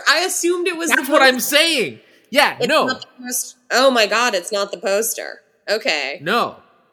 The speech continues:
Speaker 1: So, "Relationship reading, please?" Question mark. "I was getting conflicted messages. Sad face, cry, like, emoji. Thank, please and thank you." Oh, so this is the partner of this
Speaker 2: Yeah.
Speaker 1: person.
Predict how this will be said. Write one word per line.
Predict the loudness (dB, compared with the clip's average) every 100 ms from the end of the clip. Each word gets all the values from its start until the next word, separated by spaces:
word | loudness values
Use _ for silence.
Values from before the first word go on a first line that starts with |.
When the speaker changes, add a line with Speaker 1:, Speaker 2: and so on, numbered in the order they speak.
| _ _ _ _ _ _ _ _ _ _ _ _ _ _ _ _ _ _ _ _
Speaker 1:
So, | 4 4 4
"Relationship | 0 2 2 2 0 0 -2
reading, | -2 -2 -2 -6
please?" | -10 -8 -4 -4 -4 -10
Question | _ -4 -4 -4
mark. | -4 -4 -8 -14 -6 0
"I | 0
was | 0
getting | -2 -2 -2
conflicted | -4 -6 -8 -6 -6 -2 -4 -2
messages. | -4 -2 -2 -6 -6 -6 -6 -6
Sad | -6 0 2 2 0 -4
face, | -4 -2 0 -2 -6
cry, | -6 -2 0 0 -2 -4
like, | -6 -6 -10
emoji. | -8 -6 -6 -6 -4 -4 -6 _ _ _ _ _ _ _ _
Thank, | 2 2 0 -8 _
please | -4 -2 -2
and | -4 -4
thank | -4 -4 -6
you." | -12 -12 -2
Oh, | 0 0
so | -2 -6
this | -6 -6
is | -8
the | -10
partner | -4 -2 -2 -6 -14 -16 -20 _ _
of | -2 -2 -4
this | -2
Speaker 2:
Yeah. | 0 -2
Speaker 1:
person. | -4 -6 -10 -14 -14